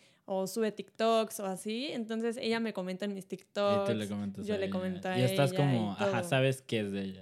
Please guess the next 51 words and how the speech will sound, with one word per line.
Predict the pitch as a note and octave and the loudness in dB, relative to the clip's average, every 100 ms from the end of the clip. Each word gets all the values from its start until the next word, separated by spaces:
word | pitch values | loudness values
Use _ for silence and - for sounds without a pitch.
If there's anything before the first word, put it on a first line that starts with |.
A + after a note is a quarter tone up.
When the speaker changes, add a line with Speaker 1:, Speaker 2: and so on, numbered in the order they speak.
| - | -4
Speaker 1:
Exacto, | A#3+ A#3 F#3+ A3+ G#3+ F#3+ F#3 | -2 -2 0 -2 -2 -6 -8
exacto. | F#3+ G#3+ G#3 G3+ F#3 | -8 -8 -10 -8 -8
O | F#3+ | -6
sea, | G3+ G3 | -6 -6
y, | F#3 F3+ | -6 -8
y, | - F#3+ G3 | -8 -10 -10
y | G3 | -10
todavía | F#3 G#3+ A3 A3+ | -6 -4 -2 -2
le | G#3+ A#3 | 0 4
hablo, | A#3 C4 C#4+ D4 E4 - | 6 6 6 4 4 2
pero | A3+ G3 | 0 2
de | A3 | 2
esa | A3+ A3+ | 0 -2
forma. | - G#3+ F#3 - | -2 -2 -4 -4
O | |
Speaker 2:
Pero | A3 | 0
Speaker 1:
sea, | A3 | 0
ya | A3 A3+ A3 | 0 0 0
Speaker 2:
poquito. | A3+ | 0
Speaker 1:
no | A#3 A3+ | -2 2
de | |
amigas, | A3+ A3+ A3 A3 B3+ - | 2 0 -4 -8 -10 0
Speaker 2:
<laughs> | |
Hola. | B2+ A2 G#2+ | 2 2 0
Speaker 1:
pero, | |
ajá, | - C#4 G#3+ G3 - | -8 -8 -6 -8 -8
sí. | G3+ F3+ _ - - - | -8 -8 _ -20 -18 -6
"Qué | A3 | -2
bonita | A3 G#3+ D3+ | 0 2 4
te | D#3 | 4
Speaker 2:
Saludos, | C#3+ C#3 | 2 0
Speaker 1:
ves". | - | 2
Speaker 2:
sí. | D3+ - - - E4 E4+ C4+ - | 4 6 4 2 -6 -10 -10 -2
Speaker 1:
<laughs> | |
Sí. | B3 G#3+ E3+ - | 2 2 0 2
Speaker 2:
<laughs> | G3 B3 A3+ D4+ - - | 6 8 8 6 4 4
Éxito. | F3 - C3 A2 A#2+ G3 F3 - - - _ - - - - - - - - _ | 4 4 2 2 6 10 10 10 -6 -20 _ -20 -20 -16 -12 -12 -14 -18 -20 _
Speaker 1:
Entonces, | - A#3 A#3 A#3+ A#3 | -10 -6 0 2 2
sí, | A3 A3+ | 0 -2
o | G#3 | 0
sea, | A#3 | 0
ni | A3+ | 0
siquiera | A3+ A#3+ A#3+ | 0 -2 -2
sé | B3+ | -4
qué | B3+ | -4
es | |
de | A#3 | -4
su | F#3+ F3 | -4 -6
vida, | F3 F3+ F3+ E3+ | -6 -6 -8 -8
pues, | - F#3 F3 | -6 -6 -6
no. | F3 F3 F3 F3 | -8 -10 -10 -12